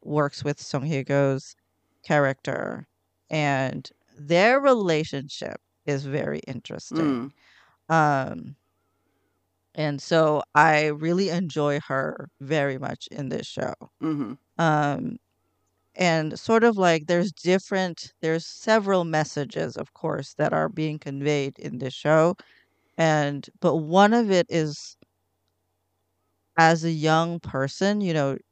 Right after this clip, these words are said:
Speaker 1: Song Hye-kyo's character, when she was young, of course, it's, everyone knows this is about school bullying. She has to go through, like, all kinds of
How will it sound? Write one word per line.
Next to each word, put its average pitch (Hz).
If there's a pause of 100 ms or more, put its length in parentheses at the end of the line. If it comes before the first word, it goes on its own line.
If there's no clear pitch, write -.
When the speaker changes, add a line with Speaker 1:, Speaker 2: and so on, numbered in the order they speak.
(140)
Speaker 1:
Song 156
Hye-kyo's 147
character, 131
when 135
she -
was 131
young, 151
of 139
course, - (140)
it's, - (160)
everyone -
knows -
this -
is 143
about 123
school -
bullying. 165 (320)
She 214
has 180
to 185
go 165
through, 156
like, 135 (1080)
all 220
kinds 247
of 156